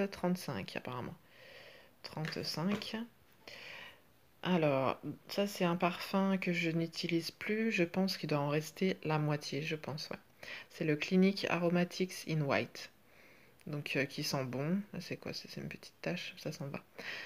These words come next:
Euh, qui sent bon, mais c'est vrai que je, je l'utilise plus, plus trop. Donc voilà, c'est pour ça que je le mets en vente. Et nous avons deux mascaras, un de la marque Pure et un de la marque Lancôme. C'est le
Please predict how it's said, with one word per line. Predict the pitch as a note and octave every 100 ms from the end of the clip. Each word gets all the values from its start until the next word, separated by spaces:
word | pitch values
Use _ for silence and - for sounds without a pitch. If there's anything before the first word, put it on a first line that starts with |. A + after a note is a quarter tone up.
| - - -
Euh, | B2+ B2+ A#2+ A#2+
qui | - D3+
sent | D#3+ C#3
bon, | B2+ D3
mais | E3 C3+
c'est | -
vrai | D3+ D#3
que | C#3+
je, | C#3+ - - _
je | D3+ D3+
l'utilise | D3+ - D#3 D3+
plus, | - - E3 D#3+ D#3 D#3
plus | - F3+
trop. | - B2+ B2+
Donc | B2+ B2 -
voilà, | G#2+ A#2
c'est | -
pour | C#3+
ça | C#3
que | D3
je |
le | C3
mets | B2
en |
vente. | B2+ D3+ F#3 - - - - - - - - - - - - - - - - - - - -
Et | -
nous | D#3+ E3+ F3+
avons | F3+ E3 E3+ D#3+
deux | D3+ F#3 G#3+
mascaras, | F#3+ F3+ - D3+ D#3+ E3+ -
un | E3 D#3+
de | D#3
la | C#3+
marque | C#3+ - - D3+
Pure | - F3 E3+ -
et | D#3+
un | D#3+
de | D3+
la | C#3+ C3
marque | C#3 D3 - - -
Lancôme. | - D3 C3+ - - G#3+ A#3 A#3 B3 C4 - - - - _ -
C'est | F#3
le | F3 F3+